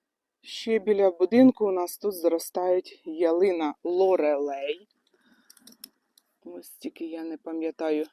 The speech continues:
з якого року, але коли знайду записи, то напишу.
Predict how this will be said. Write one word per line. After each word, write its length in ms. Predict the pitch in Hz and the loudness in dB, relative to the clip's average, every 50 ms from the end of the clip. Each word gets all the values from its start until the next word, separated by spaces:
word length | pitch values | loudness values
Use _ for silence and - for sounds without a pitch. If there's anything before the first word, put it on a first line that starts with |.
| _ _ _ - | _ _ _ -16
з 160 | 160 156 160 | -14 -6 -4
якого 440 | 165 165 - - 185 185 190 214 247 | -4 -4 -2 -2 -6 -2 0 2 4
року, 300 | 294 311 - - - 170 | 4 2 2 0 -4 -4
але 360 | 160 160 165 175 185 180 175 _ _ _ _ _ _ _ _ _ _ _ _ _ _ _ _ _ _ _ _ _ _ _ _ _ _ _ _ | -2 -2 -4 -4 -6 -6 -8 _ _ _ _ _ _ _ _ _ _ _ _ _ _ _ _ _ _ _ _ _ _ _ _ _ _ _ _
коли 320 | _ - 165 160 165 170 165 | _ -10 -8 -4 -4 -4 -6
знайду 580 | 165 170 180 180 185 202 185 220 247 269 254 - _ | -4 -4 -2 0 0 0 0 2 2 2 2 0 _
записи, 680 | - 165 160 160 165 156 - 156 151 - - - 156 156 _ | -12 -8 -4 -4 -4 -4 -4 -8 -10 -10 -8 -12 -12 -12 _
то 220 | - 185 185 180 _ | -14 -14 -14 -14 _
напишу. 720 | - 175 165 _ - 160 - - - - - - 262 277 302 | -20 -20 -16 _ -10 -10 -8 -8 -10 -12 -10 -10 -10 -12 -12